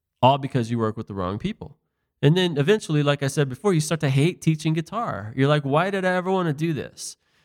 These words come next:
Why do I, why am I wasting my time with people that don't appreciate what I'm trying to do? And, you know, it's not working out. I'm gonna go find something else to do."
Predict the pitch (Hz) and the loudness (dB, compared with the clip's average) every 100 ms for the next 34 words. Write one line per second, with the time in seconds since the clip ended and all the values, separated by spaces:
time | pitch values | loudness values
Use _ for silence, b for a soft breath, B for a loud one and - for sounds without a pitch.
0 | _ _ _ _ 120 151 185 190 180 180 | _ _ _ _ 4 4 4 2 2 2
1 | 170 156 - _ 131 156 180 175 151 139 | 0 -2 -6 _ 2 2 4 2 4 4
2 | 165 - 151 139 131 139 147 139 117 113 | 2 2 2 2 0 2 2 2 0 -2
3 | 110 127 123 117 113 127 120 - 131 131 | 2 2 2 0 2 2 0 2 2 4
4 | 123 113 113 107 107 117 107 98 98 135 | 0 0 0 -2 -2 -2 -4 -4 -2 0
5 | 110 92 87 104 101 98 78 110 101 107 | 0 -2 -6 -4 -4 -4 -4 -2 -2 -2
6 | 107 117 - 139 127 131 120 107 117 123 | -4 -8 -4 -2 2 2 0 -2 0 2
7 | 117 113 107 101 101 101 101 104 98 95 | 2 0 -2 -4 -4 -4 -4 -6 -6 -4
8 | 98 98 92 101 98 90 | -6 -6 -8 -4 -4 -6